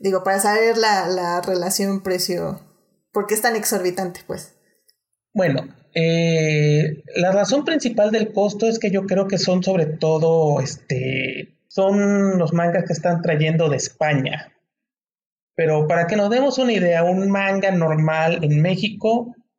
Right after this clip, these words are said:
Speaker 2: están desde noventa y nueve pesos hasta trescientos pesos, el más caro.
Speaker 1: Sí, o sea, estamos diciendo
Speaker 2: Y
Speaker 1: que es el doble del más caro.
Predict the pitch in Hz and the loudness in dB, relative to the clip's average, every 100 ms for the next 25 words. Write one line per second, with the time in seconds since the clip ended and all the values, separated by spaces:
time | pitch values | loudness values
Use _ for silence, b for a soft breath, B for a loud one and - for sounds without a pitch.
0 | _ 170 160 156 - 180 180 175 160 156 | _ -4 -4 -2 0 2 2 2 2 2
1 | 147 143 147 147 156 165 208 202 202 247 | 2 2 0 0 2 2 2 0 2 0
2 | 247 294 359 - - - _ _ _ _ | 2 0 -2 -4 -12 -16 _ _ _ _
3 | - 170 165 156 160 160 160 156 151 147 | -2 2 2 -2 -2 0 2 2 2 0
4 | - 151 151 175 170 156 160 135 - 127 | -2 -4 0 0 0 -4 -4 -6 -6 -4
5 | 143 139 156 151 - - - _ _ _ | -2 -2 -2 -2 -4 -4 -10 _ _ _
6 | _ - _ - 240 214 214 240 233 220 | _ -20 _ -6 -2 0 0 0 0 2
7 | 180 165 170 226 220 226 214 220 240 262 | 2 2 0 0 0 0 0 0 0 0
8 | 202 175 185 180 185 190 - 190 160 | -2 -2 -2 -2 0 -2 -2 -4 -6